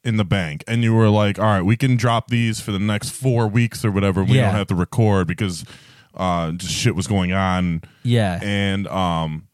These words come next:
Speaker 1: I think that's why you think there might be an extra one, but I don't think there
Speaker 2: Oh,
Speaker 1: is.
Speaker 2: maybe, or unless there was one that was, like, hyper topical during that time that we
Speaker 1: Yeah,
Speaker 2: recorded,
Speaker 1: maybe.
Speaker 2: and it just doesn't make sense.
Speaker 1: Yeah,
Speaker 2: Maybe
Speaker 1: it's,
Speaker 2: we'll put that out at another
Speaker 1: it's like the
Speaker 2: thing.
Speaker 1: Obi Trice album.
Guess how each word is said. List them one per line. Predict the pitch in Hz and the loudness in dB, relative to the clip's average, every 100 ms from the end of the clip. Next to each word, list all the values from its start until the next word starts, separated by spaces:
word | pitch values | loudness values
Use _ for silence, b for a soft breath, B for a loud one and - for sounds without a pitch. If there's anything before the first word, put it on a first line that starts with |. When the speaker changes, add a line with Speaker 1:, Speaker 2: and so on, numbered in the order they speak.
| _ - | _ -6
Speaker 1:
I | 101 | -6
think | - 135 110 | -2 -2 0
that's | 120 120 - | -2 -2 -4
why | 107 92 92 | -2 -2 -2
you | 92 92 | -4 -8
think | - 98 101 | -8 -8 -6
there | 92 | -6
might | 95 95 98 | -4 -8 -6
be | 90 | -6
an | 92 | -6
extra | 104 127 120 | -4 -2 0
one, | 120 | 0
but | 104 | 0
I | |
don't | 107 107 | -2 -2
think | 101 - | -6 -6
there | 87 | -4
Speaker 2:
Oh, | 90 85 73 | -4 -4 -6
Speaker 1:
is. | - 156 | -10 -6
Speaker 2:
maybe, | 180 220 208 202 | -2 0 -2 0
or | 240 196 | 0 2
unless | 190 226 269 | 2 2 0
there | 240 | 2
was | 185 | 2
one | 175 180 | 4 4
that | 165 | 4
was, | 143 127 | 2 2
like, | 123 | 0
hyper | 92 151 156 139 | 0 0 2 0
topical | - 143 131 127 - 107 | 0 0 2 0 -2 -2
during | 110 104 101 | 0 0 -2
that | 98 | -6
time | - 107 95 92 90 101 - | -6 -6 -4 -6 -8 -14 -10
that | 104 | -4
we | 117 | 0
Speaker 1:
Yeah, | 107 101 | 0 0
Speaker 2:
recorded, | 98 127 135 147 | 2 2 4 2
Speaker 1:
maybe. | - | 0
Speaker 2:
and | 127 131 | 0 0
it | 120 | 2
just | 131 113 | 0 2
doesn't | 131 123 117 | 2 2 0
make | 113 - | -2 -2
sense. | - 120 151 - - - | 0 2 2 0 -8 -10
Speaker 1:
Yeah, | 101 87 180 | -10 0 0
Speaker 2:
Maybe | 208 | 2
Speaker 1:
it's, | 202 | 2
Speaker 2:
we'll | 170 | 2
put | - 170 | 0 2
that | 147 | 4
out | 131 120 | 4 4
at | 117 | 2
another | 110 | 2
Speaker 1:
it's | 120 131 | 2 2
like | 113 | 2
the | 104 | 2
Speaker 2:
thing. | 104 | 0
Speaker 1:
Obi | 95 | 0
Trice | 90 107 101 113 | -2 0 0 2
album. | 104 107 110 | 2 2 -2